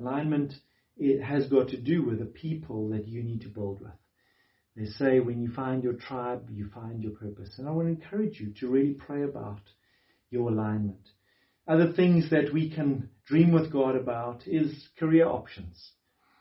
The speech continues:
and also studies. Um, many areas I encourage you to, to dream about.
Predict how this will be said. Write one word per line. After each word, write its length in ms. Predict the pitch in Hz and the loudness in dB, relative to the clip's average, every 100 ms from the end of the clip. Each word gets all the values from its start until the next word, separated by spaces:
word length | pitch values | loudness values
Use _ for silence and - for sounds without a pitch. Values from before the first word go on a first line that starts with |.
| _ _ | _ _
and 320 | 131 135 131 - | -6 -4 -2 0
also 560 | 143 143 139 - 127 120 - - | 4 4 2 -4 -4 -4 -8 -8
studies. 640 | 135 123 104 92 - - _ _ _ _ _ | -4 -4 -6 -12 -18 -20 _ _ _ _ _
Um, 380 | 107 107 104 104 | -6 -4 -2 -2
many 300 | 135 135 131 | 0 2 2
areas 260 | 120 107 110 | 2 0 -2
I 80 | 113 | -4
encourage 560 | 113 110 120 117 104 | -6 -6 -6 -6 -6
you 120 | 104 | -8
to, 180 | 101 104 - - | -10 -16 -18 -12
to 100 | 107 | -8
dream 320 | 104 104 104 | -2 0 0
about. 360 | 95 98 90 | -2 -8 -12